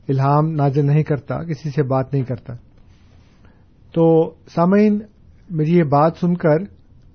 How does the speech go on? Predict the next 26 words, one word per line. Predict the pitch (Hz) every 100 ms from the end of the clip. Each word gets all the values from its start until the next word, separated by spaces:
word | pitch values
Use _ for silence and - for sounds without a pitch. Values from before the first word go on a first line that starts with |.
| -
وہ | 180 156 156
دوست | 139 143 160 165 - 180 175 160 _ _ _ _
تقریباً | - 147 208 202 226 -
اچھلے، | 180 - 185 131 - - _ - _ _ _ _ - - _ _ _
اور | 151 156
انہوں | 180 170 185
نے | 180
بڑے | 165 196
پرجوش | 190 165 123 160 190
طریقے | - 165 165
سے | 160
مجھے | 143 139
یہ | 147
کہا | 135 135 131 123 175 _ _ _ - _ _ _ _ _ - -
کہ | 180 180 185 196 - - - _ _ -
میں | 156 165
بہت | 160 160 202 208
خوش | - 175
قسمت | 190 - 226 208
ہوں | 202
کہ | 202
میں | 196 185
تم | 196
سے | 180 180
ملا | 131 123
ہوں، | 117